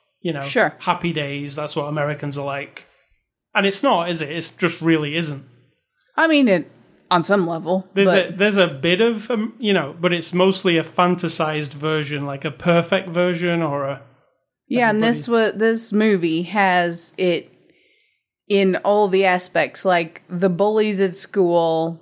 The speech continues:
Speaker 2: the kid whose father is absent, and the mom who's a little extra, is she Londony or something? But real theatrical about it.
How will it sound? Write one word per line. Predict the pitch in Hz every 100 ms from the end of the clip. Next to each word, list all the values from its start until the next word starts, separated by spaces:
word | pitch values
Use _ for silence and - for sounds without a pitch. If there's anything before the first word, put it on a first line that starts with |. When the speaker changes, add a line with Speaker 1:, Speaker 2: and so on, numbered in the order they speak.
| -
Speaker 2:
the | 170 170 160 156 - _
kid | - 208 196 190
whose | 185 175 175 165 - _ _ _
father | 190 180 180 180
is | 180
absent, | 180 165 160 180 170 170
and | 165
the | 165
mom | 165 170 180
who's | 170
a | 175
little | 185 180 -
extra, | 185 185 - - 190 180 170 -
is | 175
she | - 160
Londony | 147 - 151 226 262 302 320 311
or | 302
something? | 311 302 294 294 294 -
But | 196 196 - - - _
real | 190 202 180 180 _ _ _ _ -
theatrical | 196 190 202 220 214 233 233
about | 233 240 240 240
it. | 240